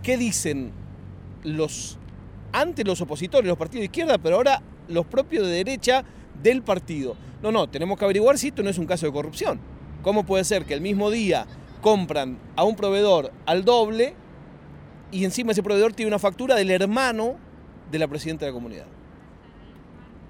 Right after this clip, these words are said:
¿Cómo sigue esta historia? Creían todos que ese iba a ser el golpe de gracia para esta mujer, pero el fin de semana hubo una manifestación en la sede del partido,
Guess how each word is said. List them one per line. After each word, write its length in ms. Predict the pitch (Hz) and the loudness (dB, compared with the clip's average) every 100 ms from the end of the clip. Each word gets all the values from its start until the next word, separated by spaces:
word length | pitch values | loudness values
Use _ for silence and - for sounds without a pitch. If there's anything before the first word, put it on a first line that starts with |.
| - - - - - - - - - - | -20 -20 -20 -20 -20 -20 -20 -20 -20 -6
¿Cómo 260 | 330 359 269 | -2 0 0
sigue 280 | 311 349 | 0 0
esta 140 | 285 226 | 0 -2
historia? 520 | - 339 349 196 120 - - - - - - - - - - - - - - - - - - | -4 -4 2 2 0 -6 -20 -20 -20 -20 -20 -20 -20 -20 -20 -20 -20 -20 -20 -20 -20 -20 -4
Creían 580 | 175 196 285 294 208 190 | 2 2 4 4 4 0
todos 300 | 269 240 - | 2 2 2
que 140 | 190 | -2
ese 140 | 180 | 0
iba 80 | 185 | -2
a 20 | |
ser 140 | 165 170 | 0 0
el 40 | |
golpe 260 | 156 175 151 | 0 0 0
de 140 | 151 | 0
gracia 500 | 196 285 - 139 123 - | 2 2 0 -4 -6 -6
para 140 | 120 | -6
esta 160 | 135 131 | -4 -6
mujer, 380 | 135 - 139 117 - - - - - - - - - - - - - | -6 -6 -6 -6 -18 -20 -20 -20 -20 -20 -20 -20 -20 -20 -20 -12 -2
pero 200 | 226 233 | 0 0
el 60 | |
fin 200 | - 392 | -2 -6
de 80 | 349 | -6
semana 400 | - 320 349 220 | -6 -6 -6 -2
hubo 100 | 220 | -2
una 160 | 233 208 | -2 -4
manifestación 840 | 202 196 - 175 196 170 349 294 | -4 -4 -6 -8 -8 -8 -6 -6
en 140 | 175 156 | -4 -6
la 100 | 151 | -6
sede 360 | - 339 240 | -8 -4 -2
del 200 | 175 147 | -2 -4
partido, 640 | 123 139 - 180 147 151 | -8 -10 -10 -8 -6 -8